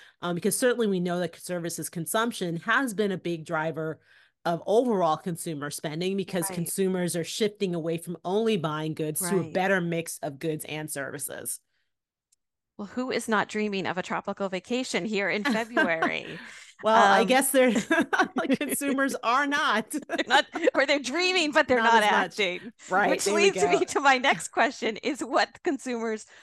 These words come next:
Speaker 2: are feeling consistent with their actions.
Speaker 1: Well, I think that, you know, there are a lot of feelings in this <laughs> report. So
Speaker 2: Right.
Speaker 1: when it comes to inflation, it makes sense that consumers continue to c-, complain about the price. So against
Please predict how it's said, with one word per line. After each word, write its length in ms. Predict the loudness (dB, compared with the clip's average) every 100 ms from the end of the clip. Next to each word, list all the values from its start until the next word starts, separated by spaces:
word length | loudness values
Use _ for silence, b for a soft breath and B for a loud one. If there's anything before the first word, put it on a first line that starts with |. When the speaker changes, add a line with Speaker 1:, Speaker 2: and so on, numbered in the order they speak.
| B
Speaker 2:
are 180 | -4 -4
feeling 720 | -6 -2 2 4 6 4 2
consistent 680 | 2 0 2 -2 0 -2 -2
with 160 | -6 -4
their 200 | -4 -2
actions. 920 | 0 -2 -4 -10 -8 -10 -14 -14 -16 -18 _ _ _ _ _ _ _ _ _ _
Speaker 1:
Well, 440 | 2 4 4 0 _ _
I 200 | 0 2
think 300 | 0 -4 -4 2
that, 260 | 2 2 _ _ _ -10
you 100 | -10
know, 80 | -2
there 200 | 2 2
are 40 |
a 20 |
lot 260 | 2 2 2
of 120 | 0
feelings 460 | -6 -6 -6 -8 -6
in 100 | -6
this 200 | -6 -6
<laughs> 20 |
report. 480 | -6 -4 -2 -4 -2
So 200 | 0 0
Speaker 2:
Right. 80 | 0
Speaker 1:
when 120 | -2
it 100 | -6
comes 400 | -8 -8 -6 -6
to 320 | -4 -2 0
inflation, 920 | -2 -4 -8 -6 -4 -4 -4 -4 -4 -6 b b b _
it 100 | 0
makes 220 | 2 0 0
sense 260 | -2 -2
that 120 | -4
consumers 500 | -6 -6 -4 -4 -4
continue 400 | -6 -6 -4 -4
to 160 | -4 -8
c-, 80 | -16 _ _
complain 380 | -10 -8 -6 -6
about 280 | -4 -4 -6
the 60 | -12
price. 440 | -8 -6 -6 -6
So 160 | -6 -4
against 360 | -4 -4 -6